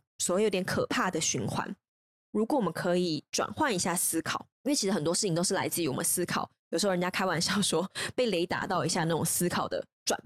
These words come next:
变。很多时候二十趴的努力有可能可以带来八十趴的结果。举例来说，比如说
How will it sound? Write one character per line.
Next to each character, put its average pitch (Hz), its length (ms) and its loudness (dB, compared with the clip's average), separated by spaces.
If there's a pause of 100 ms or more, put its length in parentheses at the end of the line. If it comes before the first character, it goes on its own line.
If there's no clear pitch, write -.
变。 - 180 -4 (220)
很 196 100 0
多 262 140 2
时 302 120 0
候 220 380 0 (140)
二 254 120 2
十 180 200 0
趴 160 380 0
的 185 120 -2
努 156 220 0
力 170 100 0
有 143 100 4
可 - 140 -2
能 165 80 2
可 160 100 -2
以 196 60 0
带 180 160 0
来 147 140 2
八 165 200 -2
十 - 180 -2
趴 139 200 -4
的 - 180 -6 (140)
结 - 220 -2
果。 - 200 -2 (220)
举 175 160 0
例 190 80 2
来 170 180 0
说， 160 240 0
比 190 140 -4
如 170 80 2
说 196 340 0